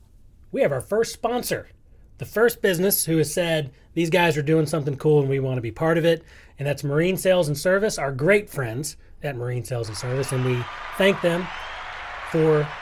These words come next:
trusting the channel and allowing, uh, you know, us to,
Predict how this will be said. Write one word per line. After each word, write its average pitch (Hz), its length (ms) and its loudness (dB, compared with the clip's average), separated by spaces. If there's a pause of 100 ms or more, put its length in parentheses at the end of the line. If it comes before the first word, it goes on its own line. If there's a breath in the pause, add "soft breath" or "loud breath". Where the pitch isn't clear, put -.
(200)
trusting 170 280 0
the 151 60 0
channel 160 380 -2
and 117 140 -4 (180)
allowing, 139 420 -4
uh, 127 300 -6 (100)
you 143 60 -4
know, 131 100 -4
us 139 180 -4
to, 110 240 -8